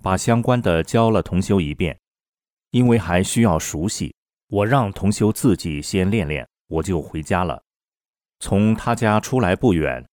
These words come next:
就看见同修的儿子站在路边。他拦住我，问我：“上我们家来干啥？”我回答：“我来是为你妈服务的。”我看他没再说什么，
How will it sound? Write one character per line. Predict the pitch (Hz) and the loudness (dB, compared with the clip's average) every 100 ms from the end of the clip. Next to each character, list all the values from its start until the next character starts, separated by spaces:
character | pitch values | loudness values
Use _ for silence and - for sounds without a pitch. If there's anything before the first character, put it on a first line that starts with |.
| _ | _
就 | - 107 92 | 0 2 2
看 | - 104 | 0 -2
见 | 98 87 | 0 -2
同 | 76 92 | 0 -2
修 | - 117 | 2 0
的 | 98 | 0
儿 | 71 69 104 | -2 -2 -2
子 | - 76 73 | -2 -2 -2
站 | - 95 | -2 -2
在 | 80 | -2
路 | 80 80 | -4 -4
边。 | - 92 104 _ _ _ _ _ | -2 -2 -4 _ _ _ _ _
他 | - 95 | -6 -2
拦 | 85 101 | 0 0
住 | 131 92 | 2 0
我， | 67 65 - _ | -2 -6 -10 _
问 | 107 87 | 0 2
我 | 69 60 - _ _ _ _ | -2 -6 -12 _ _ _ _
：“上 | - - 113 | -6 0 2
我 | 85 | 2
们 | 87 | 2
家 | 110 | 0
来 | 95 82 | 0 0
干 | 107 85 | -2 -2
啥？” | 87 80 90 _ _ _ _ _ - | -4 -6 -8 _ _ _ _ _ -2
我 | 90 | -2
回 | - 92 | 2 2
答 | 78 73 82 _ _ _ _ _ | 2 -4 -6 _ _ _ _ _
：“我 | 92 87 | -2 0
来 | 85 101 | 2 0
是 | - 98 92 | 0 0 2
为 | 101 | 2
你 | 87 76 | 2 0
妈 | 92 95 | 0 -2
服 | - 82 98 | -2 -2 0
务 | 78 | -2
的。” | 65 - _ _ _ _ _ _ - | -4 -8 _ _ _ _ _ _ -2
我 | 190 | 0
看 | - 117 | 2 -2
他 | - 104 98 | 0 0 0
没 | 80 | 0
再 | 101 90 | 0 -2
说 | 80 - 113 | -2 0 0
什 | - 73 | 0 -4
么， | 69 | -6